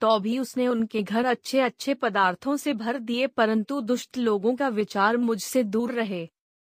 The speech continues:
नाइनटीन, धर्मी लग देखकर आनंदित होते हैं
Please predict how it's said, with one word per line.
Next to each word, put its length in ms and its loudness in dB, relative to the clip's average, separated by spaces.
नाइनटीन, 720 0
धर्मी 480 -2
लग 220 2
देखकर 580 0
आनंदित 640 2
होते 320 0
हैं 280 -4